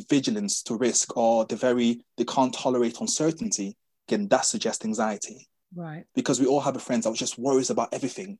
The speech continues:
Speaker 1: And you keep telling him, "Don't worry about it. Why are you
Speaker 2: Calm
Speaker 1: worrying about
Speaker 2: down,
Speaker 1: that?"
Speaker 2: yeah. Yeah.
Speaker 1: Yeah, yeah. So again, that's a very good indicator of anxiety there.
Speaker 2: And I suppose even then, rather than, I mean, I just said it so flippantly, calm down. Instead of telling
Speaker 1: <laughs>
Speaker 2: someone to calm down, maybe
Speaker 1: Yeah.
Speaker 2: say, you know, "Have you ever considered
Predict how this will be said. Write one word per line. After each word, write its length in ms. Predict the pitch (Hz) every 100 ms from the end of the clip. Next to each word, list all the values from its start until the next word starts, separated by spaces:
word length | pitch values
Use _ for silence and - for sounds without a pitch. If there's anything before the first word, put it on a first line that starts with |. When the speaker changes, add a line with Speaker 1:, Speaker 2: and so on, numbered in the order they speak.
| _
Speaker 1:
And 100 | 247
you 60 | 262 -
keep 160 | 160
telling 160 | - 147
him, 20 |
"Don't 160 | 147 185
worry 160 | 196 196
about 260 | 139 -
it. 40 | 135
Why 100 | 208
are 20 |
you 40 | 233
Speaker 2:
Calm 80 |
Speaker 1:
worrying 140 | 233 226
about 220 | 220 214
Speaker 2:
down, 80 | 247
Speaker 1:
that?" 100 | 196 190 - _ 202
Speaker 2:
yeah. 160 | 208
Yeah. 100 | 254
Speaker 1:
Yeah, 140 | 208 135 _ -
yeah. 220 | 170 123
So 120 | -
again, 260 | 147 160 151
that's 160 | 147 151
a 40 |
very 340 | 151 151 135
good 240 | 135 147 135 143
indicator 480 | 147 - 127 120 113
of 100 | 120
anxiety 500 | 120 135 120 - 98
there. 180 | 78 -
Speaker 2:
And 100 | 254
I 40 | 254
suppose 300 | 240 285 277
even 300 | 330 285 254
then, 220 | 269 226
rather 260 | 220 262 262
than, 240 | 240 220 -
I 60 |
mean, 160 | 196 180
I 80 | 208
just 160 | 214
said 100 | 175
it 60 | 156
so 160 | 196 170
flippantly, 460 | 220 247 165 147
calm 360 | - 226 220 202
down. 300 | 233 214 165
Instead 240 | 202 285
of 60 | 254
telling 240 | - 277
Speaker 1:
<laughs> 100 | -
Speaker 2:
someone 240 | 247 226 214
to 80 |
calm 320 | 208 220 208 190
down, 440 | 240 202 156 156
maybe 280 | 226 247 233
Speaker 1:
Yeah. 60 | -
Speaker 2:
say, 80 | 226
you 100 | 226
know, 100 | 214
"Have 140 | 202
you 80 | 214
ever 140 | 202 208
considered 840 | 202 190 - 226 196 190 240